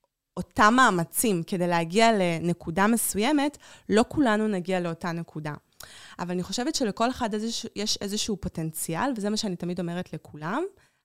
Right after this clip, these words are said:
עדיין כל אחד מאיתנו יכול להגיע מאוד מאוד גבוה. אז אתה יודע, אולי התקרת זכוכית של מישהי,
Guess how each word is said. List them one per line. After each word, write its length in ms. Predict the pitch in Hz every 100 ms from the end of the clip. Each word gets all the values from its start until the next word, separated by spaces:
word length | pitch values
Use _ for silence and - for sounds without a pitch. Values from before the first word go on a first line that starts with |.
| _
עדיין 260 | 202 214 220
כל 180 | 202
אחד 240 | 190 - 190
מאיתנו 280 | 214 202 185
יכול 240 | 170 202
להגיע 320 | 190 170 190 185
מאוד 520 | 175 165 - 185 180
מאוד 240 | 175 165
גבוה. 380 | 151 147 180 156
אז 80 | 147
אתה 140 | -
יודע, 240 | 165 202 175
אולי 480 | 165 165 185 220 240 - - - -
התקרת 600 | 180 - 175 - 196 214
זכוכית 440 | - 185 208 202
של 200 | - 180
מישהי, 640 | 175 190 - - 208 202